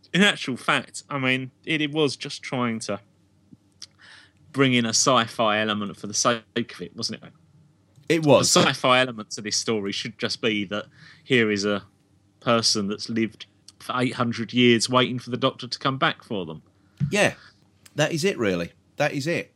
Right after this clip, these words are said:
Speaker 2: So, I mean, that would have been perfectly okay as an, to me, it would have been perfectly okay as an episode. Um,
Speaker 1: Yeah.
Speaker 2: but again, I, s-, I suppose you could s-, you, you could kind of compare to something like Inferno,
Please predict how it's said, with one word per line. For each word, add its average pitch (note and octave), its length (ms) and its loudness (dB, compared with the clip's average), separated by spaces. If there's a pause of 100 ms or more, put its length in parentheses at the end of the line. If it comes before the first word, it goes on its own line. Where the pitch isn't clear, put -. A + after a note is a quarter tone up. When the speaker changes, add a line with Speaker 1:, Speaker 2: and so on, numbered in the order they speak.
(220)
Speaker 2:
So, A#2+ 180 -2
I B2 200 -4
mean, B2+ 180 -6
that D3 180 -2
would C3+ 140 -2
have A#2+ 80 -2
been B2 200 0
perfectly B2 440 -2
okay A#2 320 -2
as A2+ 100 -6
an, A#2+ 120 -10
to - 140 -4
me, C3+ 160 2
it G2 80 0
would A2 100 0
have G#2+ 120 -2
been A2+ 80 -4
perfectly A2 220 -4
okay A2 160 -4
as A2 120 0
an A#2 60 -4
episode. E2 480 -6 (500)
Um, G#2 180 4
Speaker 1:
Yeah. G#2 560 -6 (220)
Speaker 2:
but D#3 140 2
again, G3 260 0
I, F#3 40 0
s-, E3 120 -6 (760)
I - 60 -6
suppose C#4 260 0
you D4+ 100 -10
could G3 120 -6
s-, - 180 -6
you, E3+ 260 -6
you F3 140 -6
could E3+ 220 -4 (300)
kind G3 560 -2
of G2+ 600 -2 (460)
compare B2+ 420 -2
to B2 100 -6
something B2 340 -4
like A#2 240 -2
Inferno, A2 840 0